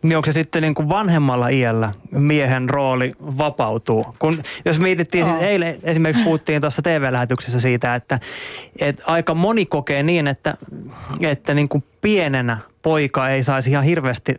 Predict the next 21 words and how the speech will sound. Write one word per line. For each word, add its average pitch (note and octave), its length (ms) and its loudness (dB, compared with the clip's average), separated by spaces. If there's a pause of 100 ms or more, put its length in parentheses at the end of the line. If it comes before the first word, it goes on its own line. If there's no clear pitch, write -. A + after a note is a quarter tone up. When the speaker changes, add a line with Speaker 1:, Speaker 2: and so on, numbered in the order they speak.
(100)
Speaker 1:
näyttää C3+ 440 0
tällaisia B2 400 0
feminiinisiä B2+ 720 2
piirteitä, A#2+ 580 0
vaan B2 140 2
niihin C#3+ 200 4
niin C3+ 100 0
kuin C#3 160 0
jotenkin C#3+ 360 0
säikähdetään, A#2 760 0
että A#2 140 0
jos B2+ 120 -2 (540)
pojassa C#3 320 0
Speaker 2:
Mm. - 20 0
Speaker 1:
sellaisia C#3 300 0
näkyy. C3+ 380 0 (180)
Speaker 2:
Joo. A3+ 240 0 (180)
Speaker 1:
Mutta D#3 160 2
onko F3 200 0
se F3+ 80 2
sit, E3+ 140 0